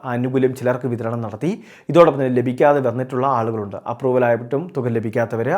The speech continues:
അതോടൊപ്പം തന്നെ പ്രോസസ്സിംഗ് ഒക്കെ കാണിക്കുന്നവർ, അവർക്കെല്ലാം തന്നെ ഈ മാസം തന്നെ ഇതിൽ ക്രമീകരണങ്ങളെല്ലാം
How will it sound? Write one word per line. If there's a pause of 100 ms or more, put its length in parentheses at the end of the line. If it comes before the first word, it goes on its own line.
അതോടൊപ്പം
തന്നെ (440)
പ്രോസസ്സിംഗ്
ഒക്കെ
കാണിക്കുന്നവർ, (160)
അവർക്കെല്ലാം
തന്നെ (200)
ഈ (120)
മാസം
തന്നെ
ഇതിൽ
ക്രമീകരണങ്ങളെല്ലാം